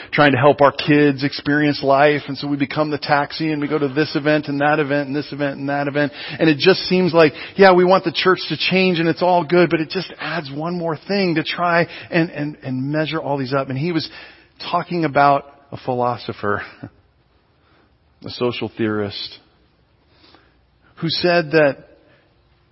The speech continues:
when that begins to be the case, when you're exhausted and I'm exhausted, what we need are experiences of resonance. So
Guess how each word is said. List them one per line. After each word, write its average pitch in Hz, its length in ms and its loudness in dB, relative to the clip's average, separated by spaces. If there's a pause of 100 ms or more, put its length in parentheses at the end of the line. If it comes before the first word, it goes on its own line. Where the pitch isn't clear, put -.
(120)
when 147 200 6
that 165 220 4
begins 156 380 0
to 151 80 -12
be 147 100 0
the 139 100 0
case, 135 440 -6
when 127 160 -4
you're 135 220 0
exhausted 120 600 -4
and 117 140 -4
I'm 120 200 -4
exhausted, 107 720 -8 (760)
what 131 160 4
we 139 120 2
need 139 640 2
are 127 220 2
experiences 127 1400 -4 (560)
of 107 140 -8
resonance. 107 1000 -6 (2250)
So 131 500 -2